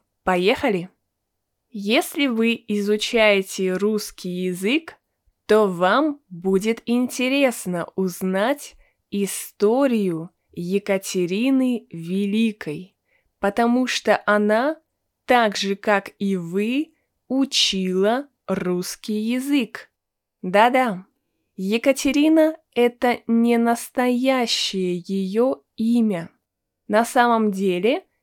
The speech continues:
ее звали – София Августа Фредерика,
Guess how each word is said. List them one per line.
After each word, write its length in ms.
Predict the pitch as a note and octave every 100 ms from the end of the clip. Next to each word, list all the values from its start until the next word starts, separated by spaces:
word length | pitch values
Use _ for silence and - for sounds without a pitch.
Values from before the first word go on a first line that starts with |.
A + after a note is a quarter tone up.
| _
ее 580 | - G#3+ B3+ B3 B3 A3+
звали – 840 | F#3 - F3+ A#3 C4+ C#4 C4+ C4+ - _ _ -
София 1160 | - - C4+ C4 - - G3+ G3 F#3+ A3 C4 C#4+ _ -
Августа 1200 | A#3 A#3 G3+ F3+ G3+ G3 - - - B3+ C#4+ D4
Фредерика, 1200 | - - F#3+ F#3+ A3 B3 C#4 C4+ - E3+ E3